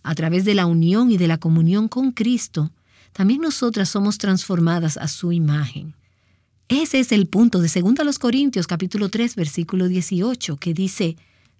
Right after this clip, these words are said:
"Pero nosotros todos, con el rostro descubierto, contemplando como en un espejo la gloria del Señor,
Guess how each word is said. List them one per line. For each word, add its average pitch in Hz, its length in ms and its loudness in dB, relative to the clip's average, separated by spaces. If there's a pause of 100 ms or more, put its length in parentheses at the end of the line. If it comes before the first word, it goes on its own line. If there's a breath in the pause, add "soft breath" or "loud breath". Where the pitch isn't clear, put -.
"Pero 202 220 0
nosotros 233 500 -2
todos, 185 520 -4
con 190 200 2
el 190 140 2
rostro 269 380 -4
descubierto, 175 840 -4 (440 soft breath)
contemplando 220 680 0
como 277 180 0
en 254 80 2
un 285 140 2
espejo 240 480 -2
la 180 100 2
gloria 202 340 0
del 240 120 -2
Señor, 170 580 -2